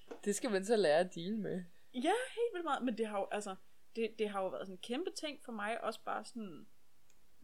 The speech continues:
Speaker 2: altså, hvordan jeg går klædt i forhold til både sådan, øh, at blive taget seriøst.
Speaker 1: Mm.
Speaker 2: Øhm, men også,
Speaker 1: Ja.
Speaker 2: ja.
Speaker 1: Altså, de,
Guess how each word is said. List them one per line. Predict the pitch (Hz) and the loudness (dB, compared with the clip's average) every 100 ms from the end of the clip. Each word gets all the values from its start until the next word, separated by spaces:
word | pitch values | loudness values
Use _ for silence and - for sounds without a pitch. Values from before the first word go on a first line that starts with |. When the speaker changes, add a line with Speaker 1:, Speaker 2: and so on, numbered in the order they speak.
| - | -12
Speaker 2:
altså, | 208 202 | -10 -8
hvordan | 190 190 | -6 -4
jeg | 208 | -4
går | 220 180 | -4 -6
klædt | - 208 - 254 | -6 -8 -6 -8
i | 226 | -6
forhold | 214 214 214 | -6 -6 -8
til | 214 | -10
både | 208 196 240 | -8 -6 -4
sådan, | 220 - 190 - - - - - - - | -4 -8 -10 -14 -18 -18 -18 -18 -18 -16
øh, | 113 98 | -14 -14
at | - | -10
blive | 208 208 | -6 -6
taget | - 196 185 | -6 -6 -6
seriøst. | 190 175 208 254 302 - 214 | -8 -6 -6 -6 -8 -8 -6
Speaker 1:
Mm. | 220 190 160 175 - - 220 | -2 -2 -4 -10 -12 -10 -8
Speaker 2:
Øhm, | 208 202 196 190 190 196 - - - - - - - - - - - | -6 -8 -10 -12 -14 -16 -16 -18 -16 -16 -16 -18 -16 -16 -16 -16 -12
men | 196 180 | -10 -4
også, | 156 - | 0 2
Speaker 1:
Ja. | 226 | 0
Speaker 2:
ja. | 214 - - - | -4 -12 -16 0
Speaker 1:
Altså, | 180 175 | 2 2
de, | - 180 | 2 0